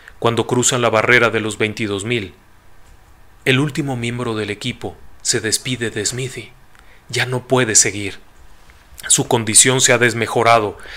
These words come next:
hasta el punto en el que, si continúa, seguramente morirá. Smithy, el más perseverante y necio de todos, el más fuerte,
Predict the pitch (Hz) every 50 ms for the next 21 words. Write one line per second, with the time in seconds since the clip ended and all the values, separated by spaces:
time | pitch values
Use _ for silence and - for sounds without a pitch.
0 | - - - - 120 110 - - 120 110 - 139 143 135 - 139 120 117 113 -
1 | - 117 113 104 - - - - - - 139 131 127 113 104 - 110 110 120 123
2 | 120 98 90 - - - - - - - _ - - - 107 95 113 127 120 113
3 | 107 110 107 - 107 98 98 98 101 101 101 95 98 98 - - - - - -
4 | - - - - - - - - - - - - 127 147 160 - 117 92 - -
5 | - - - - - - - - - - - - 123 123 123 127 135 - - 151
6 | 131 - - 117 107 110 107 113 127 131 - 135 117 110 110 123 143 143 - -
7 | 139 120 113 107 101 - - 127 131 117 107 - - 117 110 123 139 - - 143
8 | 143 135 - - 113 92 -